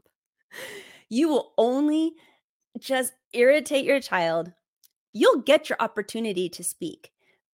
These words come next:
but that opportunity does not come until after the child has spilled out all they had to say. So, Matthew Hussey's advice number three,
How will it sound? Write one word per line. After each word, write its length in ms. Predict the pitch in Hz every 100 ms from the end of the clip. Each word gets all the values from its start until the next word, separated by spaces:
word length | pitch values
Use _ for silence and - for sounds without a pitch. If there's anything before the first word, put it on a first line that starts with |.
| -
but 220 | 240 -
that 240 | 220 254 277
opportunity 720 | 285 277 262 254 262 262 269
does 240 | 240 226
not 440 | 220 220 233 262 -
come 320 | 214 185 160
until 420 | 196 190 202 190 - _ -
after 800 | 196 262 320 - - 165 85 202 _
the 80 | 202
child 480 | - 190 165 165 - - - _
has 280 | - 220 214 -
spilled 440 | - - 220 208
out 280 | 214 180 - - _
all 380 | 208 190 185 185
they 160 | 190 190
had 420 | - - - - -
to 120 | -
say. 400 | - - - 170 _ _ _ _ _ _ _ _ _ _ _ _ _ _
So, 320 | - 226 277 277 _ _
Matthew 460 | 214 220 254 294 294
Hussey's 420 | 269 277 285 277
advice 560 | 277 247 233 240 - -
number 520 | 196 190 208 254 277
three, 540 | 277 233 226 175 214